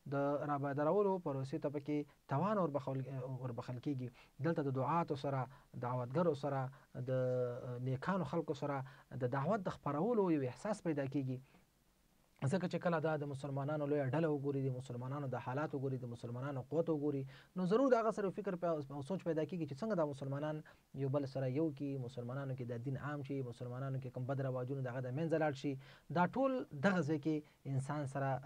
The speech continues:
آه، د یو احساس په توګه پیدا کېږي. په دې ځای کې انسان کوشش کوي چې د بزر نه، د اسراف نه او د جاهلي دودونو څخه، آه، ځان بچ کړي. مثلا څوک، هغه څوک چې د حج اراده کوي، نو هغه هڅه کوي چې د حج د مصارفو لپاره یو شی سپما کړي.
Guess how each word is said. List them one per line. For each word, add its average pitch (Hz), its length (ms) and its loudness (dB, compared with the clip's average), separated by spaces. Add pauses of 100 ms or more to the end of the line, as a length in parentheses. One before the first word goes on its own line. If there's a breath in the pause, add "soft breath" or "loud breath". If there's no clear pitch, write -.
آه، 127 180 -4
د - 20 -6 (120)
یو 120 100 -4
احساس 143 320 -2
په 139 80 -2
توګه 135 240 0
پیدا 120 240 -2
کېږي. 113 240 -8 (480 loud breath)
په 196 80 0
دې 277 200 8
ځای 294 120 8
کې 269 400 0
انسان 202 500 2 (120)
کوشش - 260 -4
کوي 175 160 0
چې 160 140 -2
د 131 100 0
بزر 147 380 2
نه، 127 180 -2
د 123 160 -2
اسراف 139 420 -2
نه 131 60 0 (160)
او 139 160 -4
د 131 140 0
جاهلي 165 220 0 (100)
دودونو 196 260 0
څخه، 180 160 4 (480 soft breath)
آه، 147 320 0
ځان 151 240 6
بچ 131 160 2
کړي. 123 100 -4 (300 loud breath)
مثلا 254 240 4
څوک، 247 320 2
هغه 247 240 10
څوک 240 160 2
چې 208 80 -4
د 175 120 4
حج 170 200 4
اراده 139 260 8
کوي، 117 140 -2 (240 loud breath)
نو - 80 -2
هغه 220 180 6
هڅه 277 220 6
کوي 247 120 6
چې 214 120 0
د 175 140 2
حج 214 140 4
د 175 120 2
مصارفو 180 400 2
لپاره 160 300 4 (300 soft breath)
یو 135 120 2 (160)
شی 147 120 4 (120)
سپما 123 360 -2
کړي. - 340 -14